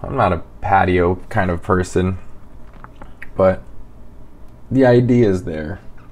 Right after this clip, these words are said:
And also as well, you can see I can't really find a way to change the stairs to wo-, uh, brick. So I just, later on I kinda fixed that, but, um, here, let me get through some of this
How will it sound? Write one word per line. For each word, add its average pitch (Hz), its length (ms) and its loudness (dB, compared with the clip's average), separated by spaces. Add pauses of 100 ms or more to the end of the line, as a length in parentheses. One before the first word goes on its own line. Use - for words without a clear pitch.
(120)
And 92 380 -2
also 92 580 2
as 87 80 0
well, 92 500 2
you 92 80 -6
can 92 140 -6
see 104 180 0
I 90 100 0
can't 98 220 -8
really 92 280 -2
find 92 280 -4
a 87 40 -2
way 87 160 0
to 82 80 -4
change 87 580 -4 (440)
the - 100 -8
stairs 98 440 2
to 85 120 -2
wo-, 82 220 -2 (100)
uh, 82 160 0
brick. 87 420 0 (640)
So - 80 -12
I - 60 -6
just, - 320 -10 (440)
later 120 360 10
on 101 240 6
I 87 100 0
kinda 85 240 -4
fixed - 340 -8
that, 82 260 -2
but, 80 180 -4 (1500)
um, 98 320 -8 (840)
here, 107 120 -10
let 113 80 -6
me 113 100 -2
get 101 180 -4 (220)
through 95 180 -4
some 98 280 -4
of 92 80 -2
this 92 300 -2